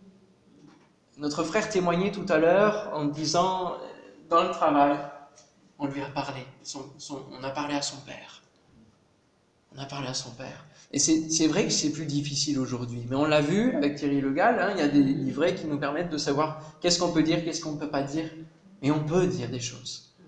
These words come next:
On peut parler. Et quand Dieu ouvre la porte, ne, na-, ne la négligeons pas. Parlons autour de nous. C'est peut-être plus difficile qu'avant. Les hommes ont peut-être, euh, des difficultés à venir et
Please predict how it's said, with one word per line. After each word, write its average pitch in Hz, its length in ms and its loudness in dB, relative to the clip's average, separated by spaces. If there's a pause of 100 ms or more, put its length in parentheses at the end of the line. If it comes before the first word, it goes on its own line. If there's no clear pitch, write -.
On 135 80 0
peut 165 240 2
parler. 131 380 -2 (300)
Et 143 100 0
quand 170 180 4
Dieu 202 320 4
ouvre 220 320 2
la 139 120 2
porte, - 400 -10 (880)
ne, 123 100 -6
na-, 131 320 -2
ne 135 160 -2
la 135 160 2
négligeons 139 640 -2
pas. - 300 -16 (880)
Parlons 151 360 -2
autour 139 280 -2
de 131 120 -6
nous. 123 160 -12 (440)
C'est - 160 -18
peut-être 180 200 2
plus 202 120 0
difficile 202 520 0
qu'avant. 156 340 0
Les 156 200 4
hommes 185 380 0
ont 175 100 -4
peut-être, - 600 -6 (400)
euh, 80 560 -2
des 160 100 4
difficultés 190 800 2
à 175 80 8
venir 190 500 2
et 147 600 4